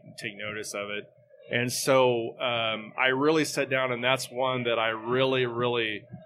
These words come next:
I mean, I focused on all of them in terms of their balance and everything, but that was the one that I spent the most time on going over and over, scrapping recipes and doing prototypes on them and saying, "This is exactly what I want."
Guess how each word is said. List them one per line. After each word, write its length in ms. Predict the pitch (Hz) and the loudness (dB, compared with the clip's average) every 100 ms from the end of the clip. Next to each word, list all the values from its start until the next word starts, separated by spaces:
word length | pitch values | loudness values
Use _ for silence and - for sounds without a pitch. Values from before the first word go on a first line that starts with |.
| - - | -16 -2
I 100 | 131 | 2
mean, 120 | 151 | 6
I 80 | 151 | 6
focused 460 | 147 190 190 160 147 | 6 2 2 0 0
on 160 | 127 | 2
all 260 | 123 131 135 | 4 4 4
of 60 | |
them 100 | 127 | 2
in 80 | 120 | -2
terms 300 | 113 135 120 | -2 -4 -4
of 80 | 113 | -4
their 120 | 107 | -6
balance 500 | 98 107 113 123 123 | 0 2 2 0 -2
and 80 | 123 | -4
everything, 400 | 120 120 127 123 | -4 -2 -2 -2
but 120 | 110 | -2
that 160 | 123 135 | 0 0
was 160 | 131 120 | 0 -4
the 80 | |
one 200 | 117 120 | -2 0
that 100 | 117 | 0
I 80 | 110 | -2
spent 300 | 110 - 120 | -4 -6 -8
the 100 | 120 | -6
most 260 | 113 113 - | -6 -6 -6
time 300 | 120 117 113 | -6 -4 -4
on 180 | 110 107 | -6 -6
going 280 | 110 110 - | -4 -4 -4
over 340 | 117 113 117 | -4 -4 -6
and 120 | 101 | -6
over, 420 | 98 113 113 107 | -4 -6 -4 -6
scrapping 500 | 101 - 123 113 117 | -6 0 2 2 -2
recipes 680 | 110 113 - - 110 107 104 - - - 117 | -4 -4 -6 -6 -4 -4 -6 -14 -20 -10 -4
and 160 | 113 | -2
doing 220 | 117 113 | 0 -2
prototypes 640 | 104 120 113 113 110 104 120 | 0 0 0 0 -2 -2 -4
on 160 | 110 | -4
them 120 | 110 110 | -4 -8
and 100 | 107 | -8
saying, 260 | 120 107 | -6 -6
"This 180 | 107 - | -6 -8
is 100 | 101 | -10
exactly 520 | 104 - 101 104 120 | -12 -4 -2 -2 -2
what 160 | 107 107 | 0 0
I 80 | 101 | 0
want." 380 | 101 104 113 | 0 0 0